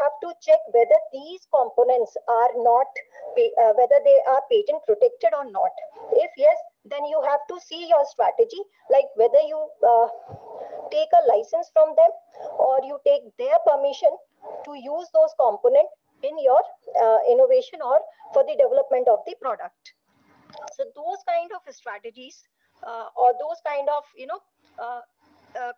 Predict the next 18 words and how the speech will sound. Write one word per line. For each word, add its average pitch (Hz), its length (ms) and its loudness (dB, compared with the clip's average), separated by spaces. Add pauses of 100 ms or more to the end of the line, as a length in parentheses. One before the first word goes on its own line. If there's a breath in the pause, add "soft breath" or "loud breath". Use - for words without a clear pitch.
components 285 560 -6
you 294 180 -20
have 247 220 -6
to 311 60 -20
bring 254 280 -14 (460)
while 247 380 -14
developing 262 500 -14 (340)
the 285 120 -20 (120)
I 240 240 -16
P 311 140 -20
strategy. 254 600 -20 (420)
Uh, 233 380 -14 (340 loud breath)
the, 214 120 -18 (200)
these 330 200 -20
points 269 360 -18
are 330 80 -14 (140)
very 254 220 -12
important 294 440 -20